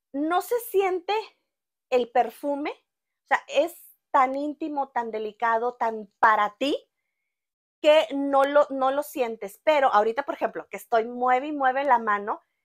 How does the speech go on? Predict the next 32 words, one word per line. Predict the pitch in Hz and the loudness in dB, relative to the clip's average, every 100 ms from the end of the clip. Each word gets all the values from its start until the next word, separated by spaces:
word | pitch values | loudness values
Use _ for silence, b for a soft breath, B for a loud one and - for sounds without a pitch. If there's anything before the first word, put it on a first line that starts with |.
| _ _ - | _ _ 0
ahí | 226 269 339 - | 0 0 -2 -2
es | 277 247 | -2 -2
donde | 254 262 247 | -2 -4 -6
me, | 226 220 | -6 -6
me | 220 214 | -8 -4
vienen | 220 226 240 | -4 -4 -4
las | 226 202 | -4 -4
ráfagas | 196 208 214 220 214 | -2 -2 0 -2 -4
del | 202 185 | -4 -10
perfume. | 175 - 175 160 _ _ | -12 -12 -16 -18 _ _
O | |
sea, | - - _ _ - | -10 -10 _ _ -16
no | 220 233 247 262 302 | -12 -10 -6 -2 -2
lo | 359 | -2
siento, | 392 330 294 294 330 | -6 -6 -6 -6 -6
pero | 247 220 202 | -6 -6 -8
sé | - - 277 302 | -14 -4 -2 -2
que | 339 | -4
está | 330 - 214 | -6 -4 -2
ahí, | 226 254 302 _ _ _ | -4 -8 -12 _ _ _
muevo | 226 254 277 294 | -4 0 2 2
la | 311 254 | 2 2
mano | 254 277 294 359 - | 2 0 -2 -8 -8
y | 285 370 523 _ _ _ _ - | -6 -6 -8 _ _ _ _ -8
automáticamente | 214 214 214 214 - 247 220 220 208 247 - | -6 -4 -6 -8 -8 -8 -8 -10 -8 -10 -10
me | 226 226 226 247 - | -12 -6 -4 -6 -10
llega | 196 180 220 214 220 - - | -18 -2 -2 0 -2 -4 -10
el... | 202 208 226 - | -8 -8 -8 -12
ay, | - 220 - _ | -20 -20 -20 _
me | 180 | -20
dio | 175 | _
comezón. | - 220 - 254 | -18 -18 -20 -20